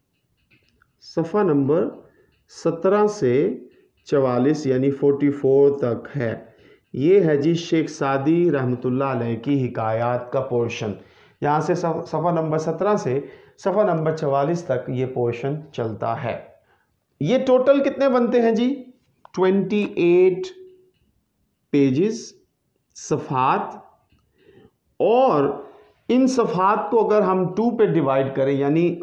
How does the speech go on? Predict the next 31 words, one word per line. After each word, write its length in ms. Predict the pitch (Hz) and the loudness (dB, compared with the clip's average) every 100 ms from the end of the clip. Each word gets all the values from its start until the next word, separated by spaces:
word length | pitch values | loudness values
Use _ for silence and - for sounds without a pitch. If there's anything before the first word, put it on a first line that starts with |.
| 135 123 - | -6 -6 0
औराक 500 | 156 156 160 208 208 | 2 2 2 0 2
में 160 | 214 208 | 2 4
चेंज 300 | 190 165 156 | 4 2 2
करें 300 | 143 135 143 | 0 2 2
तो 100 | 143 | 2
ये 160 | 143 | 2
बनते 380 | 160 127 127 151 | 2 0 0 2
हैं 120 | 156 | 2
फ़ोर्टीन, 800 | 156 156 131 127 131 156 120 107 107 - - _ _ | 0 0 2 2 2 0 0 -2 -8 -18 -20 _ _
चौदह 340 | - 180 190 208 214 214 214 | 0 2 4 2 0 0 0
औराक 760 | 151 139 139 131 131 135 - - | 4 4 2 0 -2 -6 -14 -8
बनते 480 | 127 123 117 120 120 | -4 -2 -2 -2 -2
हैं। 220 | 117 127 107 - _ _ _ _ _ _ _ | 0 -2 -4 -8 _ _ _ _ _ _ _
ठीक 140 | - 254 | -6 0
हो 100 | 320 | 2
गया 120 | 233 | 2
व्यूअर्स? 420 | 190 180 185 185 - - - | 4 4 2 0 -6 -20 -6
ये 100 | 180 | -4
क्या 200 | 208 240 | 0 2
है 160 | 254 240 | 4 2
जी? 120 | 247 | 2
हमारी 420 | 262 185 160 160 | 0 2 2 2
टोटल 560 | 180 185 202 202 226 226 - - _ _ | 2 2 0 2 0 0 -6 -16 _ _
हिकायात 600 | 160 156 135 123 139 151 | -4 0 2 2 0 0
हैं 180 | 180 160 | -2 -2
जिनमें 360 | 156 214 165 131 | -2 0 0 -2
से 380 | - 139 143 - - _ - | 0 0 0 -6 -18 _ -6
हमारा 400 | 139 135 143 156 - | -2 0 0 0 -4
सवाल 380 | - 135 135 147 | -2 2 2 2
नंबर 280 | 143 127 123 | -2 -2 -4
वन 300 | 120 139 | -2 -4